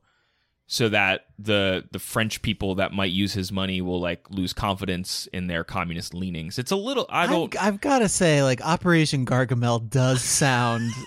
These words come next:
Speaker 2: a little convoluted.
Speaker 1: It seems like something that would have been on the Trout memo, like,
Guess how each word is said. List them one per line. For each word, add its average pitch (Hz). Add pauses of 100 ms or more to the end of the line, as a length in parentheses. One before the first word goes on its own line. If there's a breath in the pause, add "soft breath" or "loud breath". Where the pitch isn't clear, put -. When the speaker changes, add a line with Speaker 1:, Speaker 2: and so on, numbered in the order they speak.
(180)
Speaker 2:
a 131
little 135
convoluted. 120 (200)
Speaker 1:
It 233
seems 320
like 240
something 214
that 185
would 170
have 147
been 151
on 135
the 123
Trout 107
memo, 92
like, 117